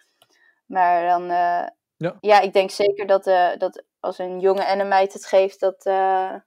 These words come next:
Speaker 1: dat het heel erg motiverend kan zijn.
Speaker 2: Ja, en zeker wat je, wat, wat jij nu doet en ook laat zien. Ehm, nou ja, zeker met alle competities en alles wat je online laat zien.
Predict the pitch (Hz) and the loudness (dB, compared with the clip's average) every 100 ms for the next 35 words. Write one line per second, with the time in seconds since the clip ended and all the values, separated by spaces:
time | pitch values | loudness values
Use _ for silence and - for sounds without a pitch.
0 | _ _ _ _ _ 196 202 - _ 220 | _ _ _ _ _ -2 -2 -12 _ 2
1 | 226 226 220 220 - 226 226 214 185 - | 2 0 -6 -6 -6 -8 -8 -10 -12 -10
2 | 185 190 _ _ _ _ 143 135 120 139 | -12 -14 _ _ _ _ -6 -6 -6 -12
3 | 135 170 165 156 143 - 147 143 143 143 | -8 -8 -8 -8 -10 -8 -8 -8 -14 -14
4 | 135 135 - 135 131 131 131 139 139 135 | -14 -14 -16 -20 -12 -10 -6 -8 -8 -12
5 | 131 123 151 147 131 120 131 135 139 - | -12 -8 -10 -8 -10 -8 -8 -8 -12 -12
6 | 147 170 180 _ 135 120 123 123 131 _ | -10 -10 -14 _ -12 -10 -12 -14 -18 _
7 | 135 120 110 110 135 135 127 127 120 - | -6 -4 -6 -6 -8 -6 -10 -10 -10 -10
8 | 127 - 170 170 165 147 139 127 127 127 | -16 -12 -12 -10 -12 -12 -14 -16 -12 -12
9 | 117 120 - 127 127 143 151 147 147 160 | -12 -16 -14 -14 -10 -10 -10 -12 -12 -16
10 | 165 170 | -16 -20